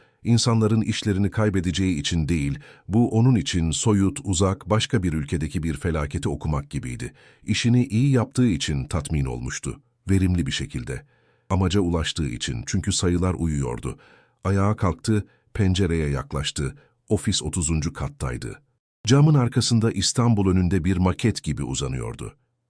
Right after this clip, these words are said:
Kadıköy'ün gri apartman blokları, Sultanahmet'in kırmızı çatıları, Maslak'ın cam kuleleri, şehri kesen Boğaz'ın şeridi. Her şey bu yükseklikten güzel görünüyordu. Temiz, soyut.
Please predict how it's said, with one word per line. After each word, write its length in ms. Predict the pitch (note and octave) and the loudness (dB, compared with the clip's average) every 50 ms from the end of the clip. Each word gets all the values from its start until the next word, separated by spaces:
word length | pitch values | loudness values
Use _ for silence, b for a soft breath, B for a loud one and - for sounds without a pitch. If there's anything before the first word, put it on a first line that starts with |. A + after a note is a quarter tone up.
| _ _ | _ _
Kadıköy'ün 580 | - A#2 A2 A#2+ A2 - G#2+ G2+ G2+ G2 F#2+ | 0 2 2 2 2 2 4 4 4 4 2
gri 260 | D#2 F#2 F#2 G2 F#2 | 2 2 2 2 2
apartman 540 | D#2 D2 - F2+ D2+ C#2+ - E2+ D#2 D2 C2 | 0 0 -2 -2 -4 -2 -2 0 0 0 0
blokları, 540 | B1 B1 B1 A#1+ - - B1 A1+ A1 G#1 - _ _ _ _ _ _ _ | -2 -4 -6 -8 -10 -12 -12 -12 -12 -14 -16 _ _ _ _ _ _ _
Sultanahmet'in 800 | - - - A#2+ - - A2 G#2+ G#2 F#2+ G2+ G2+ F2+ - A2 G#2+ | -6 0 0 0 2 2 2 2 2 4 2 2 2 2 2 0
kırmızı 440 | - - - G2 F2+ F#2 F2 G2 - | 2 2 0 2 2 2 2 0 -2
çatıları, 520 | - E2+ D2 - B1+ A#1+ B1 A#1 A1+ A1 b b b b b b b b | -2 -4 -4 -6 -8 -8 -8 -8 -10 -12 b b b b b b b b
Maslak'ın 560 | F2 G2 G#2+ G#2+ - - F2+ - - F#2 E2+ | 2 2 2 4 2 0 0 0 2 2 2
cam 260 | D#2 - G2+ G2 G2 | 2 2 2 2 2
kuleleri, 540 | F#2 - - C#2+ B1+ A1+ A#1 A#1+ A#1 A1 - b b b b b | 0 0 -4 -4 -4 -6 -8 -8 -10 -12 -14 b b b b b
şehri 360 | - - - A2+ F#2 G#2 C3+ | -2 0 2 2 2 2 0
kesen 540 | - - G2 - - F#2+ F2+ F#2 F2+ D2 C2+ | 0 0 0 2 2 2 2 2 0 0 2
Boğaz'ın 440 | F2+ F#2 F2 E2+ E2 D2 D2+ C#2+ C#2+ | 2 2 4 4 2 0 0 0 -2
şeridi. 600 | C#2+ - - D#2+ C2+ C2 A#1+ A#1+ - A1+ G#1+ - _ _ _ _ _ _ _ _ | -2 -2 -4 -4 -6 -6 -8 -10 -10 -12 -14 -16 _ _ _ _ _ _ _ _
Her 200 | - C3+ D3 D3 | 2 4 4 4
şey 340 | C#3 - - A2+ A2 A2+ G#2+ B B B B B | 4 4 2 2 2 2 0 B B B B B
bu 140 | A2 C3+ C#3+ | 4 6 6
yükseklikten 800 | B2+ A2+ - - A#2+ G2+ - - G2+ - - G#2 F#2+ F#2 F2+ | 6 4 2 0 0 -2 -2 -4 -6 -4 -2 0 0 2 0
güzel 340 | D2 E2 D2+ E2 E2 D2 C#2+ | 0 0 0 0 0 -2 -2
görünüyordu. 680 | B1+ C#2 C2 B1 A#1+ B1 B1 A#1 A1+ A#1 - - A#1 - _ _ _ _ _ _ - | -4 -6 -6 -6 -6 -6 -6 -8 -8 -10 -10 -12 -14 -16 _ _ _ _ _ _ -2
Temiz, 500 | - A#2+ F#2+ D#2 C#2 A#1+ - - - - _ _ _ _ - | 0 0 2 2 0 -2 -4 -6 -6 -8 _ _ _ _ -6
soyut. 540 | - - - F2 C#2+ C2 A#1+ - - - | -4 0 0 0 0 -2 -4 -8 -12 -14